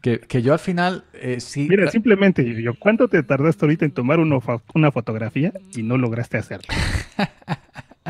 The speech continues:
Speaker 2: O sea, hay que quede
Speaker 1: Yo
Speaker 2: claro. Si te voy a creer que, que voy a ver tu, tu video súper condensado, resumido de la esencia de cómo
Speaker 1: <laughs>
Speaker 2: configurar Plasma. Así que
Speaker 1: Yo recuerdo cuando empezaba con los podcasts, eh, eh,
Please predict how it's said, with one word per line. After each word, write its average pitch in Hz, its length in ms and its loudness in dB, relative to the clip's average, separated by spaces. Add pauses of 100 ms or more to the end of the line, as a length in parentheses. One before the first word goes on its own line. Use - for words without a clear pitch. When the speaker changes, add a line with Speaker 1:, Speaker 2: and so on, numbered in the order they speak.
(720)
Speaker 2:
O 139 60 0
sea, 131 160 0
hay 143 120 -2
que - 220 -10
quede 165 220 6
Speaker 1:
Yo 165 80 12
Speaker 2:
claro. 139 260 6 (260)
Si 151 140 -2
te 151 100 -4
voy 170 160 2
a 180 80 4
creer 175 320 0
que, 147 240 2
que 156 140 2
voy 180 280 4
a 143 120 2
ver 156 240 -2
tu, 127 320 -2
tu 131 180 -8
video 143 300 0
súper 135 400 -8
condensado, 127 720 -4
resumido 123 760 -4
de 117 140 -6
la 120 160 -6
esencia 135 400 -2
de 113 80 -8
cómo 117 540 -4
Speaker 1:
<laughs> - 20 -20
Speaker 2:
configurar 123 580 -6
Plasma. 98 560 -14
Así 120 200 -16
que - 100 -10
Speaker 1:
Yo 135 120 6
recuerdo 165 380 4
cuando 151 200 2
empezaba 147 340 2
con 147 120 4
los 139 120 2
podcasts, - 600 -2 (100)
eh, 110 680 -2
eh, 107 680 -4